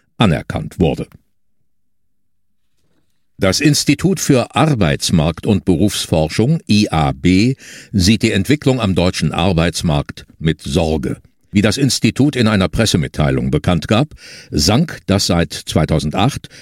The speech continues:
monatlich vom I A B erstellte Arbeitsmarktbarometer im Dezember zum vierten Mal hintereinander.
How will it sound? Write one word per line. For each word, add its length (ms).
monatlich 800
vom 380
I 120
A 120
B 240
erstellte 680
Arbeitsmarktbarometer 1500
im 160
Dezember 500
zum 160
vierten 460
Mal 260
hintereinander. 720